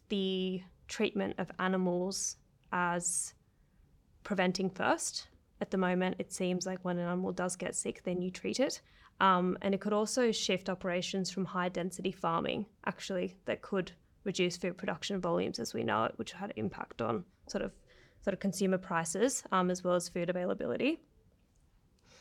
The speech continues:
I think for the, on the pharmaceutical side, it's also really interesting. We've been, um, involved in a collaborative engagement with fair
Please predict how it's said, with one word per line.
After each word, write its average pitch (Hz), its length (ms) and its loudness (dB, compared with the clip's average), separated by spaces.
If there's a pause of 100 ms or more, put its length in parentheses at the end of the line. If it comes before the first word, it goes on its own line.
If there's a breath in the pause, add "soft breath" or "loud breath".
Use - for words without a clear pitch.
(1120 soft breath)
I - 20 0
think 262 240 4
for 247 560 8
the, 226 160 2
on 247 100 6
the 254 60 4
pharmaceutical 202 720 2
side, 190 360 4
it's 185 100 -6
also 202 300 0
really 196 240 0
interesting. 185 720 0
We've 180 200 -2
been, 185 460 0
um, 180 240 0
involved 180 640 2
in 180 260 2
a 190 80 0
collaborative 185 460 -4
engagement 180 520 0
with 180 140 -4
fair 202 460 2